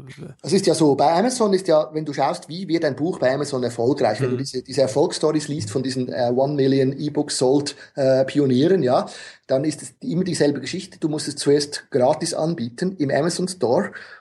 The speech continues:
Speaker 1: Dann, äh, kommt es hoch in die, in die, in die, äh, Hitlist, ja, also in die, in die Charts.
Speaker 2: Ja.
Speaker 1: Und dann, ähm,
Speaker 2: Und dann
Speaker 1: und
Speaker 2: hast du,
Speaker 1: dann,
Speaker 2: hast du die
Speaker 1: dann hast du,
Speaker 2: Aufmerksamkeit.
Speaker 1: genau, und dann kannst du dann, wenn du dann wieder kostenlo-, kosten-,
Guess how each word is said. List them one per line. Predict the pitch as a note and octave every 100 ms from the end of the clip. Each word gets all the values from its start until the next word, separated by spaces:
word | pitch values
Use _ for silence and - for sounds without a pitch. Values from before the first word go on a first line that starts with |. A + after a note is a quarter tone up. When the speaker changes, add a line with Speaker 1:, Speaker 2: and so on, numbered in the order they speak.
| _ -
Speaker 1:
Dann, | C#3 D#3
äh, | - D3+ D3+ D3+
kommt | D#3 D3
es | C#3+ -
hoch | C3 F#3 F#3
in | E3 C#3+
die, | C#3 C3
in | C3+ D3+ C3+
die, | C3+ B2+ B2+
in | - A#2+
die, | A2+ A2
äh, | A2 G#2+ A2 A2
Hitlist, | G#2+ E3+ F3+ G#3 - -
ja, | A#2+
also | E3+ C3+
in | B2
die, | A#2+
in | A#2+
die | A2
Charts. | A2 C3 D#3 A#3+ - - - -
Speaker 2:
Ja. | B2
Speaker 1:
Und | C3+ C3+ -
dann, | C#3 F3+
ähm, | F#3 E3 D#3 D#3 D#3 - -
Speaker 2:
Und | B2+
dann | B2
Speaker 1:
und |
Speaker 2:
hast | C3 -
du, |
Speaker 1:
dann, | D3
Speaker 2:
hast | A#2 -
du |
die | A#2+ A#2+
Speaker 1:
dann | D#3
hast | F3 E3+
du, | D#3+
Speaker 2:
Aufmerksamkeit. | D#3 A2 -
Speaker 1:
genau, | D#3 D3 C3+ C#3+
und | B2+
dann | D3
kannst | D3 E3 -
du |
dann, | - D3
wenn | C#3+
du | C3+
dann | C3+ C3 B2+
wieder | B2+
kostenlo-, | C3 D3+ - E3+ E3+ E3+
kosten-, | D#3 - -